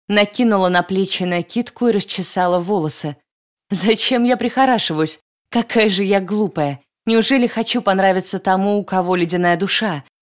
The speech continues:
тому, кто способен обратить в лед одним лишь прикосновением?»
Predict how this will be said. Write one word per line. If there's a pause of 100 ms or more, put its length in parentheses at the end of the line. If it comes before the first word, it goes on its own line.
тому,
кто
способен
обратить
в
лед
одним
лишь
прикосновением?»